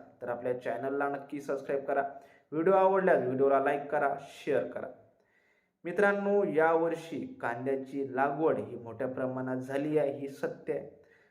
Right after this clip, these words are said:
मात्र मित्रांनो यावर्षी कांद्याची लागवड ही मागच्या वर्षीच्या तुलनेत थोडी लेट झालेली आहे.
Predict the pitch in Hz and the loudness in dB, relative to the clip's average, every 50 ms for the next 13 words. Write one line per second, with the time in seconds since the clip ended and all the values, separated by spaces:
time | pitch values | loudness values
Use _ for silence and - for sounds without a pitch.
0 | _ _ _ - 139 151 165 165 - 208 202 196 185 185 180 175 165 165 160 160 | _ _ _ -4 -2 -2 -2 0 2 2 2 2 2 0 0 0 0 0 0 -2
1 | 156 151 127 117 117 120 131 135 139 143 139 143 135 131 - - 151 147 - - | -4 -6 -6 -6 -4 0 2 4 4 6 4 2 0 -2 -4 -10 -10 -12 -12 -8
2 | - 131 123 127 131 131 139 131 - - 135 131 123 123 131 139 156 160 160 165 | -6 -6 -6 -4 -4 -4 -4 -4 -4 -6 -8 -8 -4 0 2 2 2 2 2 2
3 | 156 123 - - - 123 123 120 120 117 - - - - - 131 127 127 127 123 | 0 0 0 -4 -10 -12 -12 -12 -12 -12 -12 -14 -12 -8 -4 -2 -2 -2 -2 -4
4 | 123 127 131 127 131 127 131 - 156 156 156 151 127 107 - - - - 139 135 | -6 -8 -8 -6 -6 -8 -8 -8 -8 -8 -6 -6 -6 -8 -8 -12 -12 -10 -8 -8
5 | 147 165 - 131 127 127 131 127 - - - - 107 107 107 104 101 - - - | -6 -6 -6 -4 -2 0 0 0 0 -2 -4 -8 -10 -8 -8 -8 -10 -10 -14 -18